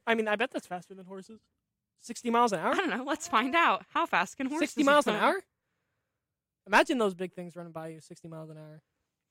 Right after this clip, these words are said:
Speaker 2: A horse?
Speaker 1: Like, like, like an ostrich.
Speaker 2: A
Speaker 1: Like
Speaker 2: ma-,
Speaker 1: a,
Speaker 2: the
Speaker 1: like a car
Speaker 2: maximum
Speaker 1: going down the highway.
Speaker 2: The fastest,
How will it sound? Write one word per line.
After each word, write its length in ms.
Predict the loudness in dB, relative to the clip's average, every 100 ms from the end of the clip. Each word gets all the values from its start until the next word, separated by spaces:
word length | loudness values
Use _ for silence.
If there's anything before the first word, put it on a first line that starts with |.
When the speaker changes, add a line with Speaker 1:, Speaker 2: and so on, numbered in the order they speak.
| _ _ _ _ _ _ _ _ _
Speaker 2:
A 120 | -2 0
horse? 460 | 2 2 2 0
Speaker 1:
Like, 160 | 2 2 4
like, 0 |
like 180 | 2 2 _ _ -2
an 80 | 4
ostrich. 380 | 4 4 -4 -4
Speaker 2:
A 60 | -2
Speaker 1:
Like 80 | 2
Speaker 2:
ma-, 180 | 2 2
Speaker 1:
a, 40 | -2
Speaker 2:
the 120 | 0
Speaker 1:
like 300 | 4 4 2
a 60 |
car 100 | 0 6 6
Speaker 2:
maximum 60 | 6
Speaker 1:
going 140 | 2
down 100 | 2
the 80 | 2
highway. 420 | 4 6 6 2 -8 _ _ _ _ _ _ _ -8
Speaker 2:
The 100 | -8
fastest, 880 | -2 2 4 2 -4 -6 -6 -12